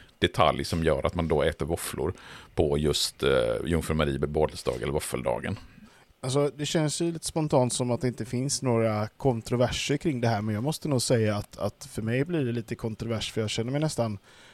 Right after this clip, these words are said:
Speaker 2: påtvingad en kristen tradition jag inte ville ha. Genom
Speaker 1: Mm.
Speaker 2: att bli lurad till att käka våfflor och därmed indirekt fira den här dagen, trots att jag kanske inte vill.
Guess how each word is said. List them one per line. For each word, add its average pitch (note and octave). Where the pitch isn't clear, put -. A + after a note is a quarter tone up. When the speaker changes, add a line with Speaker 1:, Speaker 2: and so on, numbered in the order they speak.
Speaker 2:
påtvingad A2
en C#3
kristen A#2+
tradition C#3+
jag A2
inte G#2+
ville G#2+
ha. A#2+
Genom A2+
Speaker 1:
Mm. A2+
Speaker 2:
att -
bli A#2
lurad A2
till B2+
att A#2
käka B2
våfflor C3
och A#2
därmed A2
indirekt A2
fira C3
den F#3
här D3
dagen, F#2+
trots -
att G2+
jag G2
kanske A2+
inte A2+
vill. D3